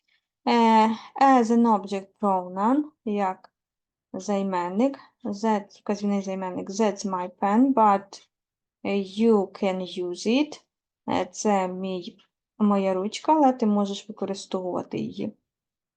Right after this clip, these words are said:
Е, as a subject pronoun. Е, також як займенник особовий.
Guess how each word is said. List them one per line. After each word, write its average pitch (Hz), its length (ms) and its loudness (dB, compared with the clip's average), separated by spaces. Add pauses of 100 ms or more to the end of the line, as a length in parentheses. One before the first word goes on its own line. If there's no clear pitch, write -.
(220)
Е, 202 420 -2
as 302 300 4
a 220 100 0
subject 214 640 -2 (100)
pronoun. 190 680 -2 (920)
Е, 202 260 -4
також 202 640 -2
як 196 340 -2 (920)
займенник 202 1000 -2 (2500)
особовий. 208 640 -2